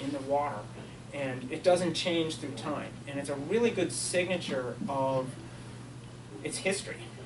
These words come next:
okay, and where it came from. So the fact that a comet is a different isotope ratio than the bulk water on Earth is, is a significant thing. But we don't understand how comets operate, because if you go to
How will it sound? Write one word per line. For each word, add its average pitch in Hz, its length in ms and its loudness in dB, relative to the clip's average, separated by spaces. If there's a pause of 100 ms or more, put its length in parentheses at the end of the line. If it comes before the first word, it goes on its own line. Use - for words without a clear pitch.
(260)
okay, 131 260 -2
and 131 140 -6
where 135 120 2
it 123 100 -4
came 151 220 -2
from. - 220 -8
So 156 140 -4
the 147 60 -2
fact 202 380 4
that 185 100 2
a 156 40 -2
comet - 540 2 (160)
is 131 380 -2
a 139 60 -4 (200)
different 151 460 0
isotope 135 480 0
ratio 131 380 0
than 120 180 -4
the 117 160 -6 (120)
bulk 170 260 8 (440)
water 139 280 2
on 190 200 0 (100)
Earth 208 340 6
is, 208 200 2
is 190 220 -2
a 190 60 0
significant 160 640 -2
thing. 185 200 -2 (420)
But 208 120 6
we 294 80 6
don't 311 80 10
understand 202 460 6
how 151 80 6
comets 147 380 2
operate, - 400 6 (200)
because 165 240 0
if - 80 -6
you 208 80 -2
go 220 180 8
to - 100 6